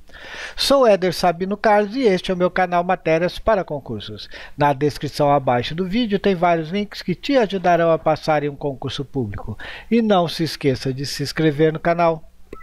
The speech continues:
ativar o sininho, dar um like e compartilhar. Bom, antes de falar sobre esse assunto, eu gostaria de fazer uma observação.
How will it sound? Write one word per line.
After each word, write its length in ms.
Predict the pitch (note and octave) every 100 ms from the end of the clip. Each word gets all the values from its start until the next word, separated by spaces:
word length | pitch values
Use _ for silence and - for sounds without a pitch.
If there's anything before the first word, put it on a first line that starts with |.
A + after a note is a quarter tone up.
| -
ativar 760 | C#3 D3 E3 C#3 C#3 C#3 C#3
o 40 | C3
sininho, 640 | - E3+ F3 F3 F3 E3 - - - -
dar 320 | B2+ D3 D3+
um 100 | D3
like 580 | D3+ D#3+ D#3+ - - -
e 300 | - C#3 A#2+ A2+ - -
compartilhar. 1160 | G#3 E3+ B2+ C3 A#2 - A2+ C3+ B2+ G2 F#2+ - - - - - - - -
Bom, 220 | B3 G3
antes 220 | A#3 D4+
de 200 | D4 G#3+
falar 420 | - E3+ D#3 D3
sobre 280 | - D3+ C3+
esse 160 | C3 A#2+
assunto, 500 | A2+ E3+ E3 C3+ C#3
eu 60 |
gostaria 560 | C3+ D3+ - D#3 D3+ D#3
de 120 | D3
fazer 320 | - D#3 C#3
uma 120 | D3+ D#3
observação. 920 | D3+ - D#3 D3+ D#3+ D#3 - D2+